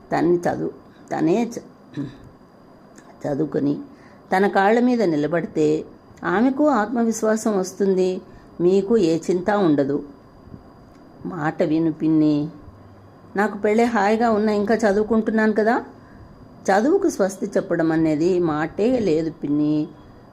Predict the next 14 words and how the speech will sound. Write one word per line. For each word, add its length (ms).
చదువుకు 320
స్వ-, 180
స్వస్తి 580
చెప్పడం 500
అన్న 200
మాటే 640
లేదు 360
పిన్ని. 720
చదువుతున్న 640
కొద్దీ 580
చదవాలనిపిస్తుంది. 1300
రాధను 680
మెడిసిన్లో 580
చేర్పించు. 840